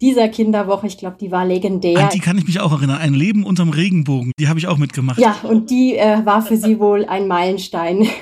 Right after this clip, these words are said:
Speaker 1: <laughs> Und, äh, das war eigentlich mein erster Berührungspunkt mit den R K W über eine persönliche Erfahrung.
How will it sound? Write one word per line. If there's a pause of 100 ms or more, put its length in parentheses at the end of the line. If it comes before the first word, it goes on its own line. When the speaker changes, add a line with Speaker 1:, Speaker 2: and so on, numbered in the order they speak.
(120)
Speaker 1:
<laughs>
Und,
äh,
das
war
eigentlich (120)
mein
erster
Berührungspunkt
mit
den
R
K
W
über
eine
persönliche
Erfahrung.